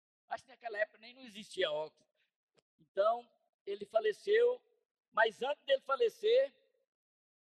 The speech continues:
ele chamou Josué, colocando a mão sobre, sobre Jos-, Josué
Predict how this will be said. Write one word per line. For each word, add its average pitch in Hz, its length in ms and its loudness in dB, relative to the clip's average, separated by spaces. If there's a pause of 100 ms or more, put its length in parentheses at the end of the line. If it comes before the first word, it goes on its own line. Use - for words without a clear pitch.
(360)
ele 208 160 -4
chamou 214 600 0 (840)
Josué, 196 800 0 (920)
colocando 190 520 -14
a 196 60 -12
mão 175 260 -20
sobre, 165 400 -20 (140)
sobre 165 200 -20
Jos-, 160 260 -20 (160)
Josué 156 580 -10